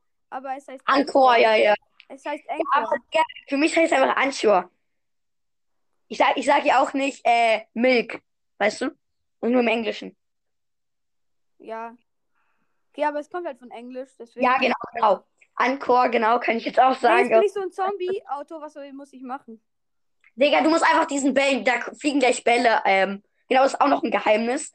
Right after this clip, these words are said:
Speaker 2: Da fliegen jetzt Bälle vom Himmel. Du musst einfach diesen Bällen ausweichen und dich nicht treffen lassen.
Speaker 1: Ach so,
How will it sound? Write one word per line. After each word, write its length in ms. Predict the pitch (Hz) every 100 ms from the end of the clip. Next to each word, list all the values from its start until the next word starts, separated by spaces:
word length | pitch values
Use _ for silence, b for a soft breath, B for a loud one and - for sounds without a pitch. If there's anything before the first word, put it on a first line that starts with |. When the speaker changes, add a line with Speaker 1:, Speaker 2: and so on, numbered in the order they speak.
| _ _ -
Speaker 2:
Da 100 | 240
fliegen 420 | 240 269 285 254
jetzt 260 | 254 - -
Bälle 260 | 226 277
vom 200 | - 233
Himmel. 440 | 226 233 233 247 - _ _ B _
Du 80 | 240
musst 120 | 240
einfach 220 | 240 240
diesen 240 | - 226 214
Bällen 260 | 226 233
ausweichen 560 | 208 220 247 214 214 220
und 80 | 214
dich 120 | 196
nicht 180 | 214 -
treffen 320 | 202 190 190
lassen. 300 | 180 175 180
Speaker 1:
Ach 80 | -
so, 120 | 269